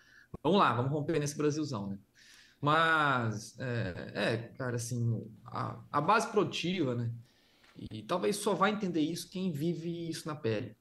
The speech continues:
tá? Às vezes, em dois mil e vinte e quatro, né, eu, eu tentei ser muito reativo, mostrar pras pessoas, né, que ficam nos seus belos escritórios, fantasiando número, fantasiando palavras, não saem,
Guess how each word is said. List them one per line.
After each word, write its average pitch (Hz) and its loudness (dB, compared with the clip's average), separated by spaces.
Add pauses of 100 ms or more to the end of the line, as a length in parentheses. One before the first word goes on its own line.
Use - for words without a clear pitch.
tá? 117 -4
Às 113 -2
vezes, 147 0 (580)
em 117 -8
dois 139 2
mil 160 0
e 151 -2
vinte 151 -2
e - -12
quatro, 151 2
né, 123 -6
eu, 117 -4 (160)
eu 117 -4 (800)
tentei 143 4
ser 151 2
muito 147 0
reativo, 147 -2 (320)
mostrar 226 4
pras 202 0
pessoas, 160 2
né, 127 -4
que - -16
ficam 175 -2 (200)
nos 147 -4
seus 135 -2
belos 147 0
escritórios, 135 0
fantasiando 151 0 (220)
número, 170 2
fantasiando 147 -2
palavras, 165 0 (340)
não 190 8
saem, 196 4